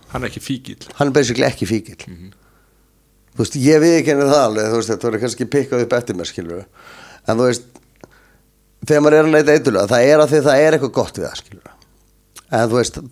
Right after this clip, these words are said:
Speaker 2: það er einhver áhrif sem fólk sækist í. Ef það verður sagt um mig núna, ekki að bíta eftir mér. Nei, ef það verður sagt um mig núna: "Ok,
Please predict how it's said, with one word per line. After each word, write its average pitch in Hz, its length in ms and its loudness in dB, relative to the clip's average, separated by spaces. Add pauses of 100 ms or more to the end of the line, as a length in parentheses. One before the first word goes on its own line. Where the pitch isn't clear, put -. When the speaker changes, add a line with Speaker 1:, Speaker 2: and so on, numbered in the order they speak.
(120)
Speaker 2:
það 135 240 0
er 165 160 4
einhver 147 240 2
áhrif 156 240 2
sem 139 100 -4
fólk 143 220 0
sækist 117 400 -2
í. 95 80 -10
Ef - 640 -16
það 170 140 4
verður 160 160 2
sagt 190 260 0
um 175 80 0
mig 170 80 2
núna, 113 240 2 (500)
ekki 151 220 0
að 135 160 2
bíta 107 160 2
eftir 87 160 -4
mér. 69 140 -8 (240)
Nei, 113 100 0
ef 127 80 4
það 165 140 6
verður 165 160 2
sagt 202 180 0
um 190 40 -2
mig 190 100 0
núna: 147 180 2
"Ok, 160 100 -4